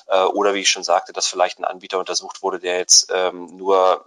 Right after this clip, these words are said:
ein bestimmtes Modell, äh, auch zur Verfügung hatte oder es nur einen Carsharing-Anbieter in der Stadt gab. Also man muss sich die Studienlage sehr genau anschauen.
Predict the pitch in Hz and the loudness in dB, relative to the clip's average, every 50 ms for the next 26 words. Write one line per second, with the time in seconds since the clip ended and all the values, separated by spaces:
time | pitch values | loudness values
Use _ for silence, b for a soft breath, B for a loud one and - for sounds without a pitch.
0 | _ _ 78 76 78 80 73 82 - - - - 98 95 - 92 - - 98 92 | _ _ -20 -20 -20 -20 -20 _ -2 2 2 2 2 0 -6 -6 -6 -2 -2 -2
1 | 92 - 92 95 107 113 117 104 - - 78 78 - 95 101 - - - - - | 2 4 6 6 6 4 2 0 0 0 2 2 4 4 2 2 0 -2 -2 -2
2 | 101 - - 101 101 104 95 95 95 98 - 104 98 B B B B B B - | -4 -2 -4 -6 -6 -6 0 0 0 2 2 0 0 B B B B B B 0
3 | 101 98 - - - - 98 - - - 175 190 110 117 - - 202 202 202 196 | 2 4 4 4 2 2 0 0 0 2 2 2 2 2 2 2 2 4 4 4
4 | 214 202 190 190 190 190 190 - 196 - - 185 185 - - 90 - - 90 - | 2 2 -2 -4 -6 -8 -8 -4 -4 -4 -4 -4 -6 -4 -4 -4 -2 -2 0 0
5 | 202 202 214 107 - 233 - - 131 - - - - - 233 240 247 117 107 101 | 0 2 2 2 2 2 2 0 0 -4 0 0 0 0 -2 -8 -4 2 6 6
6 | 104 104 104 98 101 101 95 95 92 92 104 131 139 123 120 - - 123 117 117 | 6 6 4 2 0 0 0 0 2 4 4 4 4 2 2 2 4 4 4 2
7 | 131 | 2